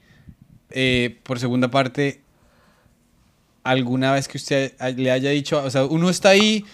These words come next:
eh, adrenalina al cien, hablando a la gente, ¿no? "Esto me va a salir bien, esto me va a salir chistoso", que usted se bajó y dijo,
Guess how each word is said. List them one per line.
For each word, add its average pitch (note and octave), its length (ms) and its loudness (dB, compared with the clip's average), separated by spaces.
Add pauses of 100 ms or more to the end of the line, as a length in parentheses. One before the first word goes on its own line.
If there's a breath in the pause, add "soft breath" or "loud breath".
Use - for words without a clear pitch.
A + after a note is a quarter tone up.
(360 loud breath)
eh, D3+ 280 -6
adrenalina C3+ 640 2
al E3 80 2
cien, G3 260 0
hablando D3+ 420 4
a E3 40 4
la D#3 120 2
gente, B2 300 -4
¿no? B2 120 -14
"Esto C#3 200 -4
me E3+ 100 4
va D3 60 4
a C3+ 60 2
salir D3 180 -2
bien, C#3+ 200 -2
esto C3 240 -4
me E3+ 100 -2
va C#3 60 2
a B2+ 40 -2
salir C#3 200 -6
chistoso", C3 320 -8
que A#2 60 -18
usted C3+ 140 -12
se C#3 80 -4
bajó C3 180 -4
y A#2 60 -6
dijo, A#2+ 180 -10